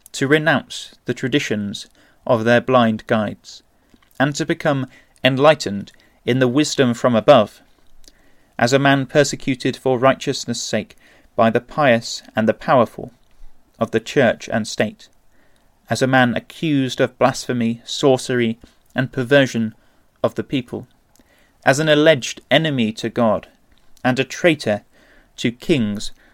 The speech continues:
reigning by his grace, as a man, in fine, adjudged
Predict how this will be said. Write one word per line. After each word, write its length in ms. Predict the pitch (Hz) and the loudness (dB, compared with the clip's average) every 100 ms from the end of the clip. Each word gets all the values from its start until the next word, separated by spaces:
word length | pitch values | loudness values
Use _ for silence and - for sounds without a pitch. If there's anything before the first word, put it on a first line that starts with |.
| _ _ | _ _
reigning 460 | 123 127 139 123 117 | 2 2 4 0 0
by 240 | 120 120 | 2 2
his 240 | 113 120 - | 2 -4 -4
grace, 480 | 131 120 - - - - _ - - - - - - - _ _ _ _ _ _ _ | 0 0 -2 -14 -20 -20 _ -20 -20 -10 -8 -6 -10 -16 _ _ _ _ _ _ _
as 140 | - 131 | -4 2
a 80 | 143 | 2
man, 400 | 147 135 120 117 _ _ _ - | 4 2 0 -8 _ _ _ -4
in 160 | 123 | -4
fine, 560 | 120 - 143 113 107 107 _ _ _ _ | -2 0 2 2 0 -6 _ _ _ _
adjudged 640 | 131 120 147 135 - - | -2 2 2 2 -2 -16